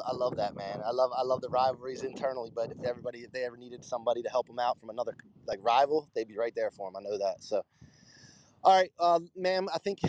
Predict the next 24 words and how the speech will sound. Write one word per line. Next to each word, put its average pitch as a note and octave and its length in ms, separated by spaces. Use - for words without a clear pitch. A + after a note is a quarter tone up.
I E3+ 60
don't F3+ 120
know F3 80
who F3 100
your E3 160
name D#3+ 240
was F3 180
or C#3+ 100
what D3 160
your D3+ 80
name D#3 100
was, E3+ 200
but C3+ 180
go D3+ 60
ahead, D3+ 200
and D3 140
then C#3 100
I'm C#3 60
gonna C#3+ 120
get C#3 120
into C3+ 160
this A#2 220
oppressive - 420
topic. - 420